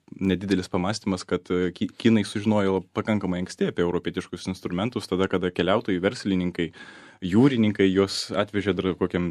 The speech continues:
na, nežinau, turbūt pirmąkart šešioliktam amžiuje, o ypatingai aktyviai devynioliktam, devyniolikto amžiaus pabaigoje, e, tie įvykiai, kaip sakant, e, pu-, puikiai apdainuoti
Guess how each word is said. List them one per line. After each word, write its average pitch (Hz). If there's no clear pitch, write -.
na, 82
nežinau, 82
turbūt 87
pirmąkart 98
šešioliktam 107
amžiuje, 95
o 85
ypatingai 101
aktyviai 92
devynioliktam, 95
devyniolikto 98
amžiaus 95
pabaigoje, 92
e, -
tie 101
įvykiai, 98
kaip -
sakant, 98
e, 92
pu-, -
puikiai 110
apdainuoti 104